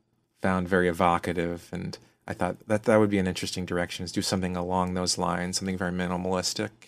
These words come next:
but, um, also kind of, it gets into,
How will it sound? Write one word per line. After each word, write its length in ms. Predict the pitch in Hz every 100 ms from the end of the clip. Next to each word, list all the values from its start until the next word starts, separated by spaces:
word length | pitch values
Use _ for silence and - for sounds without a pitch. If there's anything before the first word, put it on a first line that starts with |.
| _ _ _ _ _ _ -
but, 260 | 92 90
um, 480 | 98 92 90 90 90 - _ _ _ -
also 320 | 98 - 92
kind 240 | - 92
of, 240 | 90 82 - _ _ -
it 140 | 110
gets 260 | 107 98 -
into, 380 | 117 101 90